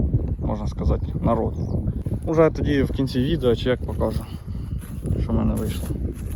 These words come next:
В цьому ячменю. Отак, як видно, він лежить. Ну, це ще жатка повалила. Там внутрі, як видно, отак він лежить. Щось десь жатка підбирає, десь ложе.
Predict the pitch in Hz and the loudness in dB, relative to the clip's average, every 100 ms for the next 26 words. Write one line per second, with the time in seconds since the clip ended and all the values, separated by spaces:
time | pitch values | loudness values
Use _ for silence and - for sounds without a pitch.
0 | - - - - - - - 110 107 - | -6 -6 -8 -8 -8 -10 -4 -2 -2 -2
1 | 135 139 104 - - - - - 147 139 | -2 -2 -4 -6 -8 -8 -10 -8 -4 2
2 | 120 107 117 131 139 113 117 117 113 104 | 2 0 -6 -4 -4 -4 -4 -4 -6 -4
3 | 190 214 180 175 160 196 - 143 120 117 | -4 -2 -4 -2 0 0 0 -4 -4 -4
4 | 117 113 107 104 - - - - 135 135 | -4 -6 -6 -10 -16 -20 -20 -12 -8 -6
5 | 123 120 131 139 110 113 113 110 - - | -6 -8 -8 -8 -8 -10 -12 -12 -16 -16
6 | - - - - - - - - - - | -6 -2 -2 -2 -12 -8 -6 -4 0 0
7 | - - - - - - 220 185 151 160 | 2 2 2 2 -2 -2 0 2 0 0
8 | - - 143 143 180 196 147 123 117 - | -2 -4 -4 2 6 6 6 2 0 2
9 | 139 147 123 | 4 4 4